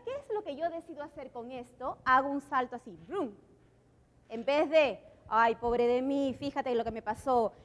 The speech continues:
eh, este, no me salió el préstamo y ahora compré eso y resulta que ya no lo quieren". Entonces ahí estoy en la queja,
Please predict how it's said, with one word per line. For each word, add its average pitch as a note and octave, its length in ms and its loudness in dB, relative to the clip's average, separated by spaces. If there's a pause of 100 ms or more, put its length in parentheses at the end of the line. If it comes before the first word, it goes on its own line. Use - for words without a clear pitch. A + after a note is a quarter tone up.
(140)
eh, A#3 480 0
este, A3 300 -10
no B3 200 6
me C#4+ 80 8
salió B3+ 260 2
el C4 60 0
préstamo C4 560 0
y A#3 80 2
ahora C4 280 8
compré C#4 360 6
eso F#4 160 6
y C4+ 40 -2
resulta B3 360 -4
que A#3+ 80 -8
ya A#3 100 0
no C4 100 -2
lo B3 140 0
quieren". B3 400 0 (600)
Entonces A#3 520 -12
ahí G#3+ 160 -6
estoy A#3+ 300 -10
en A3+ 100 -10
la F3+ 100 -6
queja, A3+ 680 -4